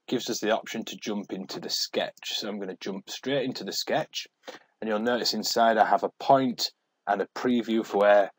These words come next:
the hole will be placed based on the selection that I made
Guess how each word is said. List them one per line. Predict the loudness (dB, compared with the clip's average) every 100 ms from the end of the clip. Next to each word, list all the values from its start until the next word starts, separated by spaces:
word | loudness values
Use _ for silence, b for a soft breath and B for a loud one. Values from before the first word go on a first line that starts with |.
| -20 -20 -6
the | -2
hole | 0 6 8 8 6 2 -8 -6
will | -2 -2
be | -4
placed | -4 -2 0 -2 -4 -8 -12 _ _ _ 0
based | 2 2 0
on | -2
the | -2
selection | -2 0 -2 -8 -8
that | -10 -8
I | -8
made | -6 -6 -8